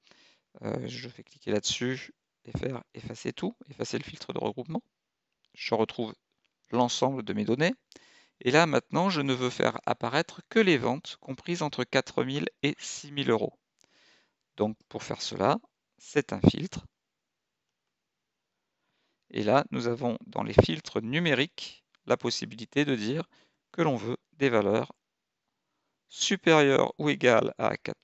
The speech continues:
mille et en même temps inférieures à six mille. Donc cette fois-ci, c'est bien « et » qu'il faut mettre parce que dans une cellule, il faut qu'elle réponde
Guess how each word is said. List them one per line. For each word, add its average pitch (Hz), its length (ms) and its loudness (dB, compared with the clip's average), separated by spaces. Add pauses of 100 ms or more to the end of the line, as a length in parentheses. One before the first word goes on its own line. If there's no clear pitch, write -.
mille 165 280 -4 (920)
et 208 280 6 (320)
en 156 140 8
même 110 260 0
temps 165 300 2 (380)
inférieures 135 920 0 (220)
à 131 260 6 (200)
six - 320 -16
mille. 123 240 -6 (580)
Donc 107 160 -8
cette 160 180 2
fois-ci, 151 360 2
c'est - 160 -6
bien « 117 240 0 (180)
et » 156 140 2
qu'il - 160 -12
faut - 180 4
mettre 127 380 0 (340)
parce - 240 -4
que 120 240 2 (260)
dans 101 160 -6
une 143 220 -4
cellule, 151 420 0 (600)
il 123 100 -18
faut 131 140 -2
qu'elle 120 160 4
réponde 117 400 -2